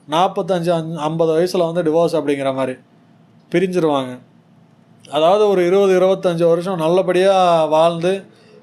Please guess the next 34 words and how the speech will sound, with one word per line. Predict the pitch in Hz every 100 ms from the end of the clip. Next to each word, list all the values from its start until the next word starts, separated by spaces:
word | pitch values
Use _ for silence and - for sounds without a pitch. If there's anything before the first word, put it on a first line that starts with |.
| - -
ஆ, | 156 151 147 147
அப்படி | 151 170 196
இருக்கும்போது | 190 208 220 220
ஒரு | 196 180 170
சின்ன | 190 226 233
பிரச்சனையினால | 208 180 175 202 190 170 160 160 185 165 165
பிரிஞ்சிருவாங்க. | 160 147 147 139 131 131 _ _ _ _
அது | 143 165
எல்லாமே | 170 196 208 214 220
வந்து | 190 214
இந்த | 190 180
மாதிரி | 170 190 208
ஒரு | 185 170
போராத | 160 175 190 190 196
காலத்துல | 170 170 170 165 165 151 135
அப்படின்னே | 139 143 165
வந்து | 151
சொல்லலாங்க. | 165 151 143 143 135 165 170 - _ -
அது | 165
மட்டும் | 208 214 233
இல்லாம, | 214 196 190 214
இந்த | 180 180
காலகட்டங்கள்ல | 175 196 196 185 175 175 180 190 156 143 -
திருமணம் | 185 214 220 196
கடந்த | 190 190 202
உறவுகளும் | 185 175 180 180 185 175
வந்து | 165 175 170
ஏற்படுறதுக்கு | 170 165 160
உண்டான | 151 160
வாய்ப்பு | 160 151 156 151
இருக்குங்க. | 139 170 202 -
ரொம்ப | 147 170 185
கவனமா | 160 160 156 151
இருக்கணும். | 139 135